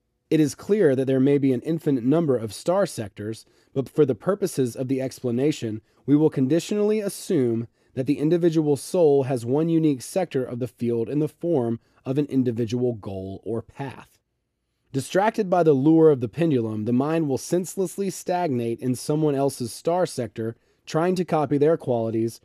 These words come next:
or repeat the script of their success. Copying someone else's script always creates a parody.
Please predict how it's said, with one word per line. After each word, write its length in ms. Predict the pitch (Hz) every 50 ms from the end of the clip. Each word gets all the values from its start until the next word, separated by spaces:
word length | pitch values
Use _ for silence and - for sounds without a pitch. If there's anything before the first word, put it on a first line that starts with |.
| _ _ _ -
or 160 | 135 139 139
repeat 380 | 135 131 117 - - 175 185 135
the 100 | 143 127
script 380 | - - - 165 165 156 - -
of 160 | 120 110 104
their 180 | 127 120 120
success. 800 | 110 - - 139 - - - - 190 175 - - - - - - _ _ _ _ _ _ _ _ _ _ -
Copying 420 | - 180 208 - 233 220 190 170
someone 360 | 151 - 180 175 170 151 143
else's 360 | 143 170 208 214 - 131 110 -
script 380 | - - - 117 117 - - -
always 400 | 127 147 151 160 165 165 151 -
creates 420 | - - 139 127 120 120 - -
a 60 | 131
parody. 640 | - - - 170 180 175 131 104 90 - - -